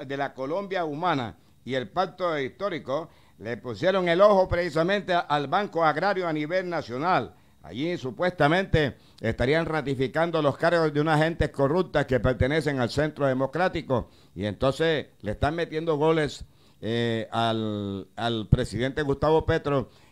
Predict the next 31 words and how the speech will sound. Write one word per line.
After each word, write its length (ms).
y 280
además 440
de 100
eso 280
tienen 240
que 140
poner 200
mucha 280
atención 420
porque 480
hay 160
mucha 340
gente 300
que 80
se 100
está 260
colando 400
aquí. 300
Entonces 680
hay 140
que 160
preguntar, 400
la 120
pregunta 400
del 120
millón, 320
¿para 300
dónde 240
irá 80
este 200
gobierno 600